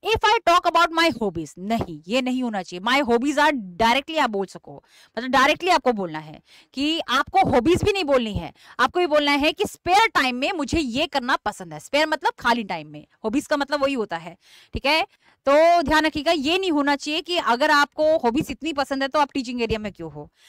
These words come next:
अगर आपने बोल दिया किसी और चीज को, passion में बोल दिया ना, किसी और चीज को, जैसे dancing हो गया, ये मेरा passion ये है,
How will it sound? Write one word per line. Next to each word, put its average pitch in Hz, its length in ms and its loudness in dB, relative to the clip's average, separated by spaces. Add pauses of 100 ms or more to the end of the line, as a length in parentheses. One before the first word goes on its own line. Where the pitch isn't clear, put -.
(160)
अगर 262 160 2
आपने 320 180 0
बोल 302 180 2
दिया 330 100 -4
किसी 330 220 -6
और 339 160 4
चीज 370 200 -2
को, 370 100 2
passion 294 360 -2
में 359 140 0
बोल 320 180 2
दिया 320 180 0
ना, 269 120 -2
किसी 311 280 -8
और 269 420 2
चीज 220 200 -10
को, 165 120 -10
जैसे 180 220 -8
dancing 220 400 -2
हो 214 120 -6
गया, 214 120 -4
ये 208 200 -4
मेरा 220 240 -4
passion 214 380 -8
ये 196 140 -6
है, 190 160 -8